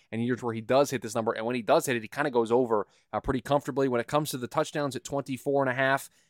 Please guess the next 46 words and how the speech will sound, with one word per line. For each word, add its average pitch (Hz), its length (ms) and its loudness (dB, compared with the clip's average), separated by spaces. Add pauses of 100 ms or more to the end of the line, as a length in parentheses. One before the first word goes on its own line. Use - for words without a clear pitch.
(140)
um, 113 160 2
he's 117 160 -2
pretty - 180 2
consistent 143 480 -2
in 120 140 -4
that 117 180 0
regard. 113 400 4
Uh, 113 220 0
take 165 260 0
out 170 140 4
the 165 80 -4
year 151 160 0
in 135 80 0
Denver 139 360 2
when 127 120 -4
he 120 80 -4
only 127 140 -4
had 120 100 -4
sixteen 151 440 -6
last 123 300 0
year. 117 160 2 (240)
These 160 220 2
are - 20 4
the 156 80 4
last 139 220 4
couple 147 240 0
years 127 240 0
he 120 100 -6
had 120 220 2
in 110 100 -8
Seattle. 120 400 0
Twenty-five, 143 600 2
forty, 139 560 0
thirty-one, 139 640 0
thirty-five, 127 600 2
thirty-four. 131 680 4 (240)
That 131 140 -2
takes 143 200 0
you 139 80 0
all 127 200 4
the 135 60 0
way 135 100 2
back 127 200 4
to - 80 -10
twenty 127 400 -4
sixteen, 131 840 0